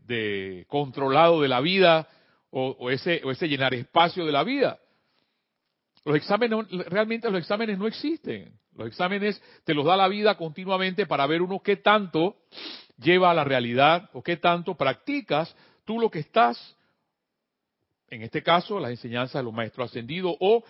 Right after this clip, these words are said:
las enseñanzas de M. Fox. Porque los hijos de Dios, y te vas a dar cuenta, lo que re-, o-, otra vez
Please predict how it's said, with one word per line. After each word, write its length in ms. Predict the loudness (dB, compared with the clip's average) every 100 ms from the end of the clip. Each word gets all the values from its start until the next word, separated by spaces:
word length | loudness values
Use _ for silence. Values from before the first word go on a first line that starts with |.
| _ -12
las 140 | -10
enseñanzas 520 | -8 -6 -6 -6 -8
de 40 | -10
M. 180 | -12 -10
Fox. 320 | -8 -8 -10 -20 _ _ _ _ _
Porque 240 | -2 0 0
los 180 | -2
hijos 160 | 0 2
de 120 | 2
Dios, 380 | 2 2 0 -2
y 80 | -10
te 100 | -4
vas 140 | -2
a 40 | 0
dar 200 | -2 -2
cuenta, 340 | -2 0 -2
lo 120 | -2
que 120 | -6 -8
re-, 120 | -8
o-, 120 | -10 -10
otra 260 | -4 -2
vez 260 | 2 0